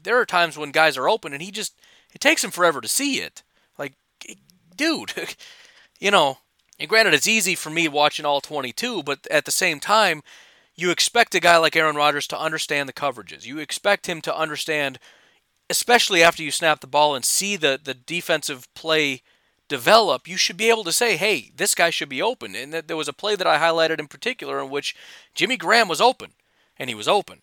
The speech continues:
and he was open, and he was running, and he was waiting, and he was running, and he was waiting, and it just didn't get there. And then Rodgers finally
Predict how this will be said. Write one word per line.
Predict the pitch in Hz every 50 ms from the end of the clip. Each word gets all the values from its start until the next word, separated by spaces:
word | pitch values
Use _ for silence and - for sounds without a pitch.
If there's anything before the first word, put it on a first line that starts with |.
| _ _ _
and | - 120 110
he | 107 104
was | 104 117
open, | 170 196 190 - - - - _
and | - 120 113
he | 110
was | 110 107
running, | 127 170 185 160 123 90 85 _ -
and | 110 110
he | 110
was | 113 113
waiting, | 123 175 190 175 135 101 82 - _
and | 120 120
he | 123
was | 123 120
running, | 143 180 180 156 120 95 90 98
and | 104 113
he | 120
was | 127 123
waiting, | 143 185 190 165 127 98 92
and | 95 104
it | 110 -
just | 143 139
didn't | - 180 170 165
get | 208 214 -
there. | 147 131 123
And | 113 123
then | 139 139 135
Rodgers | 147 156 170 165 156 147 -
finally | - - - 185 202 226 247 233 214 170 147 135 131 131